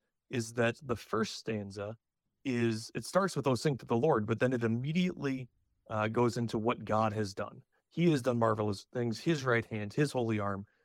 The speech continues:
uh, has worked salvation for him. Uh, the Lord has made known, et cetera. Uh, and that's just a great reminder for us that the worship of God begins not with our own activity, but it begins with what God has done for us. God serves his people. That's the foundation,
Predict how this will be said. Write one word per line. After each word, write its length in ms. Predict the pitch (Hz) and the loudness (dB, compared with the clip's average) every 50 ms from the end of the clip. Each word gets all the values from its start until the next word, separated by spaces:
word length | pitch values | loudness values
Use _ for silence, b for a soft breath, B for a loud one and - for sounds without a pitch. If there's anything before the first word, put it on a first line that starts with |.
| _ _ - | _ _ -8
uh, 80 | - | -4
has 160 | 107 110 107 | -4 -4 -2
worked 180 | - 120 107 - | -2 -2 -2 -2
salvation 500 | - 117 107 104 104 101 95 - - 98 | 0 0 0 0 0 -2 -2 -4 -6 -8
for 240 | 95 - 107 104 95 | -6 -4 -4 -2 0
him. 200 | 101 101 98 - b b b b b b - | 0 -2 -2 -4 b b b b b b -4
Uh, 160 | 104 104 107 | -2 -2 0
the 140 | 104 - 113 | 0 2 2
Lord 280 | 107 120 123 135 120 | 4 4 4 4 4
has 140 | 113 107 95 | 2 0 0
made 160 | 107 104 98 | 0 0 0
known, 160 | 101 95 95 | 0 -2 -2
et 80 | 101 95 | -4 -4
cetera. 320 | - - 104 104 101 101 - _ _ _ _ _ _ _ - | -4 -2 0 0 0 -2 -4 _ _ _ _ _ _ _ -16
Uh, 180 | - - - - - _ _ _ _ _ _ _ _ _ _ _ _ _ _ _ _ _ _ - - | -16 -14 -14 -16 -18 _ _ _ _ _ _ _ _ _ _ _ _ _ _ _ _ _ _ -10 -4
and 100 | 143 156 | 0 0
that's 160 | 175 170 151 | 0 0 0
just 240 | 139 147 180 - - | -2 -2 -2 -2 -2
a 40 | |
great 240 | 131 120 156 160 151 131 | -4 0 0 0 0 -2
reminder 360 | 123 117 131 170 165 131 110 | -2 0 0 0 2 0 0
for 200 | - - 113 113 | -2 -2 -4 -4
us 80 | 107 | -2
that 160 | - 123 117 - | -4 -4 -2 -2
the 60 | 120 | -2
worship 420 | 110 120 147 175 165 - 147 - | 0 2 0 0 0 -2 -4 -6
of 100 | 113 104 | -6 -6
God 360 | 101 123 127 135 120 113 110 | -2 0 2 2 2 2 0
begins 360 | 117 117 113 117 117 113 107 - | -2 -4 -4 -2 -2 -4 -2 -2
not 220 | 120 127 131 - | -2 -2 -2 -2
with 120 | - 117 | -4 -4
our 200 | - 107 107 120 | -2 0 0 2
own 100 | 143 143 | 2 0
activity, 500 | 117 113 107 - - - - - - - - _ _ _ _ _ _ _ _ _ | 0 -4 -10 -10 -12 -12 -12 -12 -16 -18 -20 _ _ _ _ _ _ _ _ _
but 120 | - 117 | 0 0
it 60 | 117 117 | 0 0
begins 420 | 117 110 110 123 123 120 101 107 | 0 0 0 2 0 0 0 0
with 280 | 110 110 104 98 - - | 2 2 2 0 -2 -6
what 320 | 160 123 120 131 - 107 | -4 0 0 0 0 0
God 240 | 107 110 110 113 104 | -2 0 2 2 0
has 180 | 113 110 101 - | 0 -4 -6 -4
done 240 | - 113 101 101 95 | -2 -2 -2 -2 -4
for 320 | - - 131 131 120 120 | -4 -4 -4 -2 -2 -4
us. 160 | - - - | -6 -6 -4
God 280 | - 117 117 117 113 101 | 0 0 2 0 0 -2
serves 480 | - - - 127 123 117 110 98 - | -8 -8 -2 0 2 2 0 0 -4
his 160 | - 117 104 - | -8 -10 -10 -8
people. 340 | - 131 117 - - 110 | -6 -6 -4 -4 -2 -2
That's 240 | 113 113 117 113 - | -2 -2 -2 -4 -6
the 100 | - - | -12 -14
foundation, 800 | - - 113 113 110 104 107 113 120 127 - - - 131 131 | -10 -6 -6 -4 -4 -4 -6 -6 -6 -6 -8 -10 -12 -12 -16